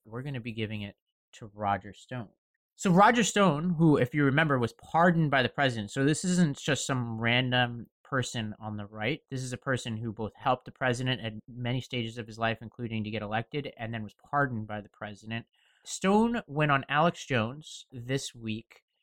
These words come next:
and said that the president should take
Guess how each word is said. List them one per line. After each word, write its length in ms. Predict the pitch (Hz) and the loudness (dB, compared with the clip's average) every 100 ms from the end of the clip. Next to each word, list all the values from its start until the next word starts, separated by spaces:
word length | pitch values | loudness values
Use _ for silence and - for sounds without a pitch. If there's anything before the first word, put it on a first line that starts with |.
| _ _ | _ _
and 280 | 135 123 120 | 0 0 -2
said 680 | - - 180 147 110 120 147 _ _ | -10 -4 2 2 2 -4 -12 _ _
that 120 | 123 | -10
the 80 | - | -8
president 540 | - 156 156 156 143 | -2 0 2 0 -2
should 160 | - 131 | -6 -8
take 260 | 139 131 | -4 -4